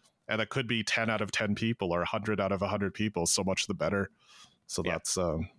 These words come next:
Speaker 1: that's great to hear that from you as well. Um, just keeping in, uh, in theme with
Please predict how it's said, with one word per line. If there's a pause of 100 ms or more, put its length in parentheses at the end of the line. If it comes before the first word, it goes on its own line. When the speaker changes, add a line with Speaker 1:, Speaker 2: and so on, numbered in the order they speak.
(140)
Speaker 1:
that's
great
to
hear
that
from
you
as
well. (320)
Um, (120)
just
keeping
in,
uh, (500)
in
theme
with